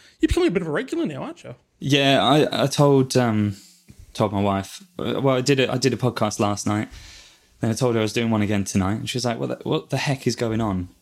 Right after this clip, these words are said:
Speaker 2: over at Fan Critical?" And I was like, <laughs> "No, no, no, no,
Speaker 1: Busy.
Speaker 2: Miss Lady. This is, uh, this is Story Mode." And then she goes,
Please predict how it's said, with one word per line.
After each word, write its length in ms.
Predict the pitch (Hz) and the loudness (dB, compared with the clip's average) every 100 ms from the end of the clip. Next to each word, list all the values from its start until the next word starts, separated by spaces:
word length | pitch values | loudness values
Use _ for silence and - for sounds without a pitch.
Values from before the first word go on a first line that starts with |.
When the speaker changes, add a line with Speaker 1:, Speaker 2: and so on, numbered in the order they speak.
| _ | _
Speaker 2:
over 320 | 107 98 101 | -6 -4 -4
at 100 | - | -6
Fan 240 | - 101 92 | -6 -6 -6
Critical?" 580 | - 98 - - 117 139 | -6 -8 -8 -6 -4 -4
And 140 | 117 | -4
I 60 | 110 | -4
was 140 | 104 | -4
like, 120 | 110 - - 147 - _ | -6 -8 -8 -10 -12 _
<laughs> 420 | _ - - _ | _ -20 -20 _
"No, 160 | - 120 | -6 -2
no, 160 | 127 123 | 0 2
no, 380 | 120 113 98 90 - | 2 2 0 -4 -4
no, 200 | 101 110 | 0 0
Speaker 1:
Busy. 280 | 107 90 87 _ _ _ _ _ - | 0 -2 -6 _ _ _ _ _ -6
Speaker 2:
Miss 360 | 95 - - | -6 -6 -10
Lady. 440 | 92 92 92 107 110 - - - | -6 -4 -4 -6 -8 -20 -20 -6
This 200 | 113 - | -6 -2
is, 380 | 104 95 92 - | -2 -2 -4 -4
uh, 280 | 92 90 90 | -2 -2 -4
this 160 | 117 98 | -6 -6
is 100 | - | -6
Story 400 | - 131 135 104 | -2 0 0 0
Mode." 360 | 92 85 85 | -2 -4 -6
And 160 | - 113 | -2 0
then 80 | 135 | 0
she 100 | - | 0
goes, 220 | 127 120 | -2 -2